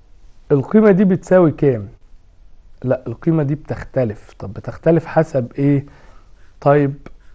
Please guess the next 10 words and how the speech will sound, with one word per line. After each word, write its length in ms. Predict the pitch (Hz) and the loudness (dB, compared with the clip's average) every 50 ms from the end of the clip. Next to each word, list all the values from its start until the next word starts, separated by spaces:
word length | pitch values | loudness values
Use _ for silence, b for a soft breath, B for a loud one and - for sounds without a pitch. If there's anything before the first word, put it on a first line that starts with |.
| - - - - - - | -20 -20 -20 -12 -4 -2
of 120 | 135 131 131 131 - - - - | -2 -2 -2 -6 -16 -16 -8 -6
the 120 | 131 131 131 123 | -6 -4 -4 -6
metal. 600 | 113 - - 104 98 98 98 95 92 - - - - - - - - - - - - - - - - - - - _ - - - - - - - - - - - - - - - - - - - - - - - - - - - - - - - - - - - - - - - | -8 -10 -10 -12 -10 -10 -10 -12 -14 -18 -20 -20 -20 -20 -20 -20 -20 -20 -20 -20 -20 -20 -20 -20 -20 -20 -20 -20 _ -20 -20 -20 -20 -20 -20 -20 -20 -20 -20 -20 -20 -20 -20 -20 -20 -20 -20 -20 -20 -20 -20 -20 -20 -20 -20 -20 -20 -20 -20 -20 -20 -20 -20 -20 -20 -18 -8 -4
بتختلف 600 | 147 143 - 160 - - - 202 214 226 165 - | -4 0 0 -2 -2 0 2 2 2 2 2 0
حسب 440 | - - 185 180 - 180 160 147 | -2 -2 -2 0 0 0 0 0
نوع 520 | 156 151 156 160 175 185 190 190 170 151 156 | 0 0 2 2 2 2 2 2 2 2 2
المعدن، 840 | 160 160 160 160 160 160 165 151 120 101 107 101 101 101 101 98 | 2 2 2 2 4 4 4 4 4 0 -4 -6 -8 -10 -10 -10
يعني 340 | 104 107 101 101 107 113 113 | -10 -10 -10 -10 -10 -10 -12
كل 460 | - - - 196 226 240 220 214 208 | -10 2 4 4 6 6 6 4 6
معدن 500 | 208 220 226 233 226 214 226 262 262 254 | 6 6 6 6 6 4 4 2 0 -2